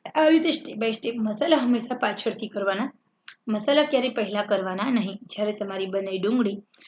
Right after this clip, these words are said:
અને ટામેટાં, વટાણા, અ, લીલા ચણા એડ કરીએ તો લીલા ચણા બધું ચડી જાય, ત્યાર પછી જ તમારે મસાલા કરવાના. નહીંતર એ બધા મસાલા તળિયે બેસી જતા હોય છે અને આપણું શાક ટેસ્ટી નથી બનતું.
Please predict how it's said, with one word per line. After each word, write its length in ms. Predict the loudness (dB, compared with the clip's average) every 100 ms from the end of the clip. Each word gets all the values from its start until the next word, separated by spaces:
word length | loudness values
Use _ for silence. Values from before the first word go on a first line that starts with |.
| _ -16
અને 140 | -10
ટામેટાં, 760 | -4 0 0 0 -4 -6 -8 -8
વટાણા, 480 | 0 2 0 -2 -10 _ _ -10
અ, 100 | -4
લીલા 260 | 0 2
ચણા 300 | 0 0 -2 -2
એડ 180 | -8
કરીએ 160 | -8 -8
તો 100 | -4
લીલા 240 | 2 2
ચણા 200 | 2 -2
બધું 260 | -4 -4 -4
ચડી 240 | -2 0
જાય, 200 | -2 -4 -10 _ -10
ત્યાર 180 | -8 -6
પછી 260 | -6 -6
જ 40 | -6
તમારે 220 | -4 -2
મસાલા 400 | 0 -2 -4 -4
કરવાના. 380 | -2 0 0 -2 -10 _ -20 -20 _
નહીંતર 300 | -4 0 0
એ 60 | 0
બધા 240 | -2 0
મસાલા 360 | 0 0 0 -2
તળિયે 520 | -2 -2 0 -2 -4 -8
બેસી 260 | -8 -6 -4
જતા 280 | -2 0
હોય 220 | 2 2 0
છે 280 | -2 -6 -8 _ _ _ 0
અને 200 | 2 2 -4 _ -2
આપણું 300 | 2 4 4
શાક 280 | 4 0 -2 -10 _ _
ટેસ્ટી 360 | -2 -2 -2 -2
નથી 180 | -2 -2
બનતું. 420 | -4 -4 -8